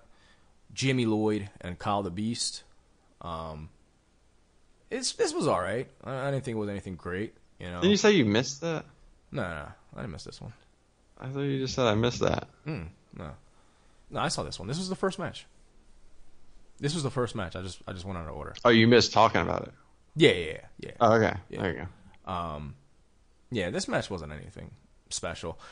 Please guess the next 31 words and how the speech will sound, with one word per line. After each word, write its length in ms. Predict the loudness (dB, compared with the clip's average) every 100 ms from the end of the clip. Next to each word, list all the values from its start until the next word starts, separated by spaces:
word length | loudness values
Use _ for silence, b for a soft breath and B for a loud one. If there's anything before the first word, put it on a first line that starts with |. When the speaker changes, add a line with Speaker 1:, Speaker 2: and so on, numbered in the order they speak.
| -6
Speaker 1:
A 140 | 0
weird 280 | 4 4 4
thing 140 | 2 0
at 100 | 0
the 100 | -2
end 240 | -2 0
was, 200 | -2 -2
like, 220 | -4 -6
E 80 | -4
Y 240 | 0 0 0
F 140 | -2
B 160 | -4 -2
O 260 | 0 -2
and 260 | -4 -8 -8
Jacka 320 | -4 -4 -6
kinda 240 | -6 -4
had 140 | -4 -4
issues 560 | -6 -4 -6 -6 -10
'cause 240 | -12 -14 -14
Jacka 360 | -10 -10 -8
got, 220 | -10 -10 -10 _ _
he 240 | -18 -18 -14
got 160 | -14 -10
pinned. 360 | -8 -6 -8 -14 _ -20 -20 _ -16
So 160 | -10 -8
they 160 | -8
kinda 380 | -8 -10 -8 -10 -10
teased 300 | -8 -6 -6
something 280 | -6 -8 -6
over 160 | -4
there. 260 | -4 -6